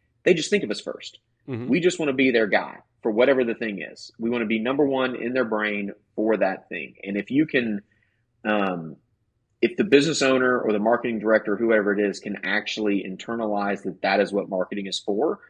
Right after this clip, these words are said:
Speaker 1: versus what happens normally is that your sales director or your chief revenue officer, or whatever the hell you wanna call that position, it's a salesperson that ended up in charge of both sales and marketing teams in an organization. They put their sales hat on and they go, "Hey, marketing,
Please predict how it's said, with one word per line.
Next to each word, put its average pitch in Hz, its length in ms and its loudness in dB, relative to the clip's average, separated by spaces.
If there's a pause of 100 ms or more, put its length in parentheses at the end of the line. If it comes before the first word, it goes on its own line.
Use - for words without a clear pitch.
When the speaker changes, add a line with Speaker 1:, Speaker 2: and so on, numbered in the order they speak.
(240)
Speaker 1:
versus 131 300 6
what 123 120 8
happens 127 400 -2
normally 147 760 -4 (420)
is 117 160 0
that 117 160 4
your 110 100 -2
sales 160 380 2
director 120 500 0
or 104 140 -4
your 92 140 -6
chief 156 340 -6
revenue 127 320 0
officer, 113 460 -4
or 92 40 -4
whatever 123 320 0
the 120 80 0
hell 117 140 0
you 110 80 -2
wanna 104 140 -6
call 117 220 0
that 95 140 0
position, 104 320 -6
it's 90 140 -12
a 98 40 -12
salesperson 135 760 0
that 104 140 -8 (260)
ended 120 220 0
up 110 220 4
in 110 120 -2
charge 110 380 2
of 98 100 -10
both 104 240 0
sales 110 400 0
and 104 180 -4
marketing 104 380 -2
teams 139 320 -6
in 120 80 -6
an 113 100 -4
organization. 113 800 0 (400)
They 151 160 8
put 175 140 6
their 104 100 4
sales 156 320 4
hat 98 180 6
on 87 220 -6
and 95 100 -6
they 110 120 2
go, 107 100 2
"Hey, 143 200 4
marketing, 107 540 0